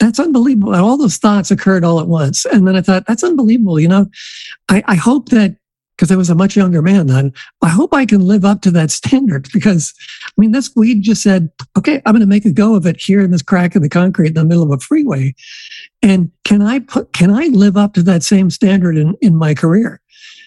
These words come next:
And so I've actually been thinking about it a long, long time.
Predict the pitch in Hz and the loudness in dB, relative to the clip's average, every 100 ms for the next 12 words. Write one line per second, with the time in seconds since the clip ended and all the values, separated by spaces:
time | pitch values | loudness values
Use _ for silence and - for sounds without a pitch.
0 | _ - 185 190 185 175 - 175 226 285 | _ -4 0 0 0 -2 -2 0 0 0
1 | 302 247 208 220 220 220 202 180 165 139 | 0 2 2 0 2 2 2 0 -2 -2
2 | 139 165 185 196 202 202 - 160 170 160 | -2 -2 0 0 0 -2 0 0 2 0
3 | 147 170 165 127 | 0 0 0 -2